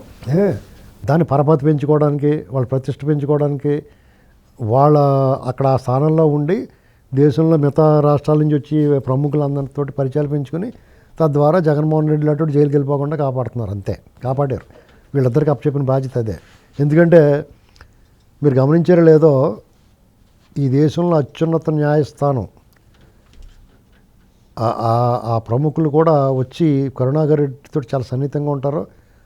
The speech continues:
ఆయన చాలా బాగా పొగిడారు, ఆయన ఇచ్చిన సన్మానం తీసుకున్నాడు. ఇది నిజంగా, ఆ, డిస్గస్టింగ్. కానీ ఏం చేస్తాం, అటువంటి ప్రముఖులకి వాళ్ళలో ఏం మంచి కనపడిందో? ఇంత దుర్మార్గంగా ఉన్నవాడు ఈ ప్రభుత్వాన్ని నోటుకొచ్చినట్టు మాట్లాడు. వాళ్ళేమో ఈ ప్రభుత్వము, తెలుగుదేశము,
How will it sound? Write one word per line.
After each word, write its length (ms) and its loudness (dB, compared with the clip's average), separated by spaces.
ఆయన 220 -2
చాలా 140 0
బాగా 280 0
పొగిడారు, 640 0
ఆయన 100 -2
ఇచ్చిన 220 -6
సన్మానం 380 -4
తీసుకున్నాడు. 320 -6
ఇది 120 -2
నిజంగా, 400 -4
ఆ, 340 -2
డిస్గస్టింగ్. 560 -2
కానీ 160 -2
ఏం 140 2
చేస్తాం, 420 -2
అటువంటి 260 -4
ప్రముఖులకి 460 0
వాళ్ళలో 300 4
ఏం 180 4
మంచి 140 2
కనపడిందో? 500 -2
ఇంత 160 -2
దుర్మార్గంగా 640 -2
ఉన్నవాడు 560 0
ఈ 60 2
ప్రభుత్వాన్ని 520 4
నోటుకొచ్చినట్టు 480 0
మాట్లాడు. 300 0
వాళ్ళేమో 440 0
ఈ 140 2
ప్రభుత్వము, 560 0
తెలుగుదేశము, 680 -2